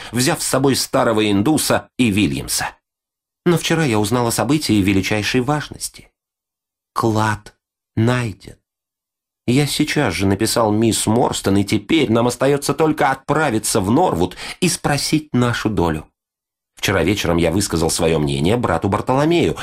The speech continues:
так что мы будем хотя и нежеланными, но жданными гостями. Мистер Тадеуш Шольте сидел,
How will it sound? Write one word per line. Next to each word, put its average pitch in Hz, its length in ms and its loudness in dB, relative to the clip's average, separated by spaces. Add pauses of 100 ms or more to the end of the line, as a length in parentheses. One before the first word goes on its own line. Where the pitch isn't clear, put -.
(140)
так - 180 -4
что 143 160 0
мы 151 140 4
будем 143 280 4
хотя 131 420 0
и - 180 -2
нежеланными, 120 1040 0 (420)
но 180 180 4
жданными 67 540 -6
гостями. - 600 -8 (960)
Мистер 80 420 0
Тадеуш 71 440 -2
Шольте 82 380 -2
сидел, 82 480 0